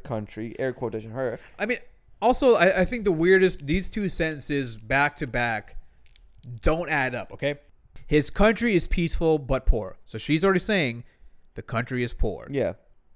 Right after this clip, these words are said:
Speaker 2: And he's part of the brain drain that is crippling their economy.
Speaker 1: So she's like
Speaker 2: So she's already admitted, like, the country is not, like, good financially. There's not
Speaker 1: Yeah.
Speaker 2: opportunity there is the implication. Now she's getting mad at him for looking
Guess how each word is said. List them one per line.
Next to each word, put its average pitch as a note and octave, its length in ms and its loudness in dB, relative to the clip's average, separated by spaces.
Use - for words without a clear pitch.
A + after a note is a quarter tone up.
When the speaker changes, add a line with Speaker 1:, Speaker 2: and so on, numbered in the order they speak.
Speaker 2:
And E3+ 280 2
he's A#3+ 320 0
part F#3+ 380 0
of D#3+ 260 -2
the C#3+ 120 -2
brain E3+ 500 0
drain D#3 340 -4
that C#3 140 0
is B2+ 140 -6
crippling F#3 840 -2
their D#3 400 0
economy. A#2+ 1000 -6
Speaker 1:
So A3 100 -4
she's C4+ 280 -2
like G#3+ 180 2
Speaker 2:
So B3 100 -2
she's D4+ 220 -2
already C#4 220 2
admitted, A#3+ 240 0
like, F3 160 -2
the F3+ 80 0
country C4 520 2
is D#3+ 180 4
not, D#3+ 340 0
like, C3+ 240 -2
good C3+ 220 4
financially. B2 460 -2
There's A#2+ 200 -8
not E3+ 260 0
Speaker 1:
Yeah. C#3+ 80 -2
Speaker 2:
opportunity C#3+ 480 4
there G#2+ 200 -2
is A2+ 100 -4
the A#2+ 100 -2
implication. A#2 720 -4
Now G#3 100 2
she's G3+ 200 -2
getting F#3+ 340 0
mad G3 260 4
at F#3+ 140 4
him F3+ 240 2
for D3+ 180 0
looking D#3 600 0